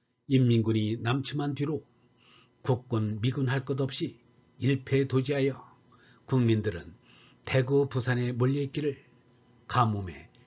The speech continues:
깊은 눈바닥에 올챙이가 몰려있는 듯 하였습니다.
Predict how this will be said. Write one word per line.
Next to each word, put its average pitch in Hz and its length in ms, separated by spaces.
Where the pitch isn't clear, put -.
깊은 143 440
눈바닥에 135 640
올챙이가 117 680
몰려있는 131 680
듯 120 220
하였습니다. 107 720